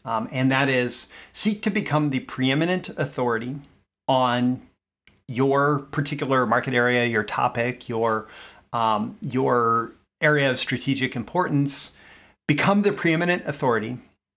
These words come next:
And once you have become the preeminent authority, seek to serve your market, your audience, your customer base, your prospects, um, in the preeminent way that serves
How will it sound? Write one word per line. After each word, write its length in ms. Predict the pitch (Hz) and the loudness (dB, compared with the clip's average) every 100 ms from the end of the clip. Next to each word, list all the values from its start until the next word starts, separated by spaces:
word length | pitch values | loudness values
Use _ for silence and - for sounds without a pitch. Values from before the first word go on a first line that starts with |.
| _ _ _ _ _ _ _ - - | _ _ _ _ _ _ _ -16 -2
And 480 | 220 240 165 143 139 - - _ _ _ | 2 4 2 0 -4 -12 -20 _ _ _
once 240 | 131 180 196 | 0 2 2
you 80 | 196 | 0
have 100 | 139 | 0
become 320 | 139 180 226 | 0 0 2
the 80 | 208 | 0
preeminent 560 | - 151 143 131 127 | 0 2 2 0 -4
authority, 560 | 117 - 120 110 117 123 _ _ _ _ _ _ _ _ _ | -10 -6 -4 -4 -8 -12 _ _ _ _ _ _ _ _ _
seek 400 | - - 247 - | -2 0 0 -2
to 200 | - 233 | -2 0
serve 640 | 208 - 190 185 180 147 - | 0 2 2 4 2 -2 -10
your 580 | - 147 143 139 139 139 - _ _ _ _ _ _ _ - | -2 2 4 4 2 -2 -8 _ _ _ _ _ _ _ 0
market, 320 | 139 143 156 | 2 2 0
your 200 | 143 131 | 0 0
audience, 520 | 131 135 139 135 139 | 0 0 0 -2 -4
your 220 | 135 120 110 | -4 -2 -2
customer 440 | 151 147 139 127 | -4 -4 0 0
base, 360 | 117 120 123 - | 2 0 -2 -6
your 80 | |
prospects, 800 | 117 131 120 - 117 120 - - _ _ _ _ _ _ - | -4 -4 -4 -4 -6 -6 -12 -16 _ _ _ _ _ _ -2
um, 380 | 135 131 139 - - | 0 0 -2 -10 -2
in 420 | 170 175 160 156 - | -2 0 -4 -6 -8
the 480 | 139 151 143 139 - _ _ _ _ | -2 2 2 -2 -6 _ _ _ _
preeminent 440 | - 196 214 220 165 | -2 2 2 2 2
way 140 | 156 | 2
that 140 | 147 143 | 2 0
serves 560 | - 143 139 - - | 0 0 0 -4 -10